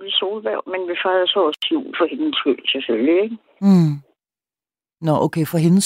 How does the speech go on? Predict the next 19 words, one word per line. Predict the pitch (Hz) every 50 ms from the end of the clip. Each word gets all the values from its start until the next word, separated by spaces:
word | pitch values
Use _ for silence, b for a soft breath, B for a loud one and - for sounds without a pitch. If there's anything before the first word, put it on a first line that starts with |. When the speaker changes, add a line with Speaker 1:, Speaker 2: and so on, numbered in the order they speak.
| - -
Speaker 2:
skyld. | 214 202 - - _ _ _
Så | - - 165 -
du, | 180 160 151 - - -
du | 165 151 - - 165
fejrer | 143 143 143 156
Speaker 1:
Ja. | 175
Speaker 2:
ikke | 190 - 233
jul | 247 214 -
for | - - 139
din | 131 135 127
egen | 113 120 135 147
skyld? | - - - 143 - - _ _ _ _ _ _ _ _ _ _ _ _ _ _ _ _ _ _ _ _ _ 175
Speaker 1:
Det | 170 160 175
har | 185 156
jeg | 139 127
ikke | 131 131
gjort | - 151 - - 135 -
i | -
tyve | - - - 147 143